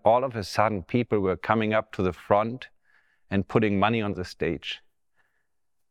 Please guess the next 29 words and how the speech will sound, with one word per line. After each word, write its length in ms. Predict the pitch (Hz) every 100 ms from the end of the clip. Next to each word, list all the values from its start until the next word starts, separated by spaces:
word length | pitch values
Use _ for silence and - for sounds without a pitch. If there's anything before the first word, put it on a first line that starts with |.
| _ _ _ _ -
And 200 | 95 80
some 240 | - 120
people 320 | - 120 117
were 120 | 104
even 320 | 101 110 113 98
putting 480 | 123 110 104 104 -
their 140 | 101 98
jacket 480 | 85 101 107 -
on 160 | 110 107
the 100 | 98
stage, 500 | - - 104 95 -
or 120 | 95
s-, 240 | 87 - - _ _ _ _ _ -
whole, 440 | - 127 135 120 -
whole, 640 | 82 110 113 113 104 101 95
uh, 20 |
wallets. 760 | 92 107 120 127 - - - - _ _ _ _ _ _ _ _ _ _ -
And 200 | 90 98
it 100 | 104
was 220 | 104 -
just 380 | 110 101 - - _ _ _ _ _ _ _ _ _ -
amazing. 580 | 101 101 110 113 104 101
At, 240 | 92 95 -
at 160 | 107
the 180 | 110 104
end 380 | 113 139 127 - - -
of 140 | 110 -
the 120 | 104
sermon, 680 | - 113 117 127 127 127